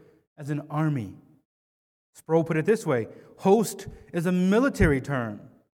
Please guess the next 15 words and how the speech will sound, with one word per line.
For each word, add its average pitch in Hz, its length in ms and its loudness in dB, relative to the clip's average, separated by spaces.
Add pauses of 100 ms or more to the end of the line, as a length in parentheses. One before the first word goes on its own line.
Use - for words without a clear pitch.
(240)
and 202 100 2
it 214 100 6
is 208 100 6
remarkable 190 920 2 (140)
that 202 160 2
an 196 140 0 (120)
army 226 520 6
should 202 220 -4
announce 214 800 0 (360)
peace." - 840 -2 (640)
These 196 120 -4
angels 226 360 0
came 240 720 -2
saying, 208 360 2
"Peace 254 420 0